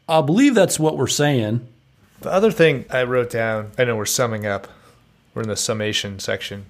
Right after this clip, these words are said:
Speaker 2: But the other thing I wrote down, which I thought was interesting, was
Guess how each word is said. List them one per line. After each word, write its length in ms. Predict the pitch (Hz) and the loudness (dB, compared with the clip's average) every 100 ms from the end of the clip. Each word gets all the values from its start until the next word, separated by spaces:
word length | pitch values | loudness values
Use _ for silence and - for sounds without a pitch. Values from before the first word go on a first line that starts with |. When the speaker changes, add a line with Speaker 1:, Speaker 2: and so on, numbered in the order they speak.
| - | -6
Speaker 2:
But 120 | 123 | -2
the 80 | 175 | 4
other 160 | 214 226 | 4 4
thing 160 | 165 | 2
I 40 | 131 | 4
wrote 200 | 127 120 | 4 2
down, 180 | 120 117 | 0 -2
which 160 | 117 | -2
I 60 | 127 | -2
thought 240 | 151 190 | 2 2
was 140 | 135 117 | 2 -4
interesting, 480 | 120 113 110 - 107 | -2 -2 -2 -4 -6
was 220 | 104 101 | -6 -6